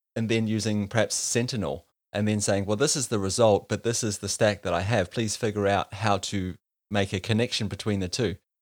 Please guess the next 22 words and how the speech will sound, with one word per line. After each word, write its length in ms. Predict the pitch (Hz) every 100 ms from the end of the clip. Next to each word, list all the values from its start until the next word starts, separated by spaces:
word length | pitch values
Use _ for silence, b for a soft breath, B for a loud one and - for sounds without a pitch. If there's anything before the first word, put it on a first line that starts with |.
| -
D-, 120 | 131 -
does 160 | 123
that 200 | 147 139
sound 180 | - 147
like 140 | 139
a 60 | 113
feasible 540 | - 131 143 143 135
way 320 | 120 120 139 120
of 180 | 101
testing 420 | - 123 - 131 135
this? 240 | 214 - _ -
So 120 | - 139
let's 220 | 151 -
say 220 | 139 127
I 160 | 107 117
had 260 | 117 110
a 160 | 80 104
really 400 | 101 127 123 120
high 200 | 107 104
resolution 760 | 104 101 98 98 - 98 87
satellite 380 | - 101 98 85
imagery, 520 | 92 95 98 92 90